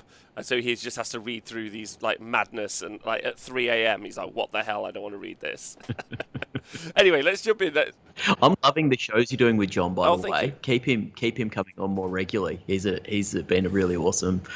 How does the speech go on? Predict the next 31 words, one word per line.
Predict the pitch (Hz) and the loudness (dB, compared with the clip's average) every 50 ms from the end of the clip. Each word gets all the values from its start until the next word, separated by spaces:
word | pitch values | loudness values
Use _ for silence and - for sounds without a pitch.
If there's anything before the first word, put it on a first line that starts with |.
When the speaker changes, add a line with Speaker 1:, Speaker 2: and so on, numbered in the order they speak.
| - - - - | -14 -12 -2 2
Speaker 2:
co-host | - 95 92 92 98 92 92 90 - - - | 4 6 6 6 6 6 4 4 2 -4 -8
for | - - 92 | -4 -4 -2
the, | 85 87 90 92 87 | 0 2 2 2 2
um, | 85 87 85 - | 0 0 -2 0
the | - 107 | 0 2
last | 101 95 95 - - | 4 4 2 2 0
couple | - - - - - | -2 -4 0 0 2
Speaker 1:
Thank | 90 87 | 2 2
Speaker 2:
of | 87 | 2
Speaker 1:
you. | 87 | 0
Speaker 2:
weeks. | - - | 2 2
Speaker 1:
John's | 220 240 247 269 | 2 2 2 0
also | - - - 226 | -2 -2 -2 0
got, | 170 170 135 | 0 2 2
like, | 123 131 139 | 2 0 -2
a | 135 | -2
really | 127 127 120 | -4 -4 -4
unique | 117 113 113 117 110 - | -6 -8 -8 -8 -8 -8
perspective, | - 127 113 - 156 - - - 101 104 | -10 -12 -8 -4 -4 -4 -4 -6 -4 -2
right? | 120 135 | -2 -2
Because | - 131 113 143 131 120 | -2 -4 -8 -8 -8 -6
he's | - 131 120 117 | -6 -8 -6 -2
a, | 127 120 117 117 117 110 - | -2 0 0 0 -2 -2 -4
he's | - 117 127 | -6 -8 -8
a | 135 | -4
shop | - - - - | -2 -2 -2 -2
retailer, | 113 110 98 - - 87 104 - 71 | -4 -8 -8 -8 -10 -10 -10 -10 -8
and | 95 117 | -6 -6
I | 123 | -6
think, | 131 151 160 147 - | -6 -6 -8 -10 -6
like, | 135 127 123 117 - - | -2 0 0 0 -2 -4